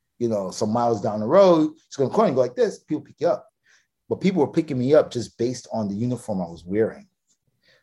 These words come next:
So then I went there and, um, and, and that was a great experience, you know, because now I'm with these guys who are, like,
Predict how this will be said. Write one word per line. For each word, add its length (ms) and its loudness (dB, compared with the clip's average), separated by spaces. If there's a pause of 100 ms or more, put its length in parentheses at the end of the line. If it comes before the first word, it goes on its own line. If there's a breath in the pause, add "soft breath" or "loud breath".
So 500 4 (460)
then 180 6
I 60 8
went 260 2
there 280 4
and, 260 0
um, 480 -4 (800)
and, 160 -6
and 160 -6
that 160 6
was 140 4
a 40 -6
great 260 -2
experience, 800 -8 (300)
you 80 0
know, 280 4
because 460 0
now 300 0
I'm 100 -2
with 160 -4
these 180 -8
guys 360 -2
who 160 -4
are, 60 -4
like, 280 -8